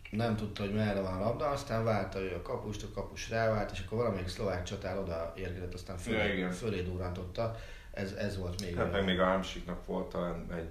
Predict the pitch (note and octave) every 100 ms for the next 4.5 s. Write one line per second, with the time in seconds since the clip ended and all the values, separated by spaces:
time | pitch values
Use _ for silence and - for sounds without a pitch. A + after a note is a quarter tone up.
0 | - F2 - E2+ - F2 - E2+ E2+ F2+
1 | - E2+ E2+ F2 F2 E2+ - F2 F2 F2
2 | F#2 G2+ A2 B2 B2+ - - - - -
3 | - - - - - - - - - -
4 | - - - G2+